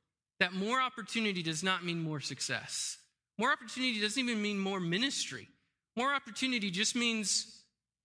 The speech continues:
more opportunity. Ministry comes to the Spirit's work through us as a vessel, a vessel of weakness to show his strength. And lastly, God's protection.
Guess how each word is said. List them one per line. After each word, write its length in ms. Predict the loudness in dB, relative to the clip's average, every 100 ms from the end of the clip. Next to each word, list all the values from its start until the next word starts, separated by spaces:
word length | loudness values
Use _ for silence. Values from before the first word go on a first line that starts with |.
| _ -6
more 200 | 0 2
opportunity. 760 | 0 -6 0 2 2 0 -4 -10 -20 _ _ _ _ _ _ _ _ -2
Ministry 420 | 2 2 0 -2
comes 380 | 0 0 0 -4
to 80 |
the 80 | -2
Spirit's 420 | -2 0 -2 -2
work 260 | -4 -6 -6 -8
through 240 | -4 -2 -2
us 440 | -4 -6 -6 -8 -14 _ _ _
as 160 | -2 0
a 60 | 2
vessel, 440 | 2 2 -2 -4 -14 _ _ _ -6
a 80 |
vessel 380 | 0 2 2 -2
of 100 | 0
weakness 400 | -2 -2 -4 -4
to 80 | -2
show 320 | -2 -2 -2
his 440 | -4 -4 -4 -4 -6 -14 _
strength. 400 | -2 -2 -6 -8 -20 _ _ _
And 160 | -2 2
lastly, 440 | 2 0 -2 -2
God's 380 | 2 2 2 -4
protection. 640 | -8 -2 0 0 -4 -6